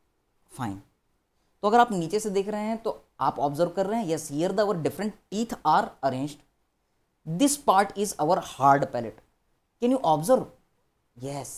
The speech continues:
see here, ये किनारे में जो बोन है वो कौन सी बोन है? Definitely maxilla।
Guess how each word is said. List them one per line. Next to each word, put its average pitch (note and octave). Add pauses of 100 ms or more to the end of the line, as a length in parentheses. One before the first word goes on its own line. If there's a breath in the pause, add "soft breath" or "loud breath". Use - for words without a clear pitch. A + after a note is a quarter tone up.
see G3
here, A#3 (1200)
ये G3+
किनारे F3
में C#4+
जो B3+
बोन G#3
है G#3+
वो G#3+
कौन G#3
सी D4+
बोन F3
है? A2 (240)
Definitely B3+ (760)
maxilla। B3+